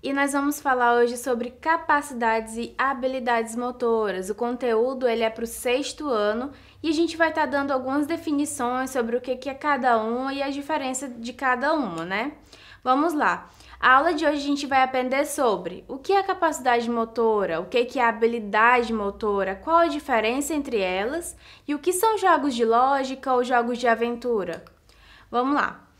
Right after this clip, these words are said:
O domínio das habilidades motoras fundamentais é básico para o desenvolvimento motor de crianças. Certos movimentos locomotores, como correr, pular, girar,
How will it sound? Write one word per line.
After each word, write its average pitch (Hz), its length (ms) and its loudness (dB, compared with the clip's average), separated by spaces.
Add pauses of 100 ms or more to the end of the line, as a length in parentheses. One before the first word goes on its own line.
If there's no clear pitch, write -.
(240)
O 226 120 0
domínio 277 360 2
das 349 200 2
habilidades 247 760 4
motoras 214 800 -2
fundamentais 262 1200 -4 (400)
é 247 140 2
básico 262 500 4
para 247 300 2
o 240 40 2
desenvolvimento 269 840 0
motor 277 540 0
de 269 100 -8
crianças. 180 800 -8 (100)
Certos 277 480 -2
movimentos 226 480 -2
locomotores, 220 840 -2
como 196 240 -6
correr, 240 480 -2
pular, 220 500 0
girar, 190 640 0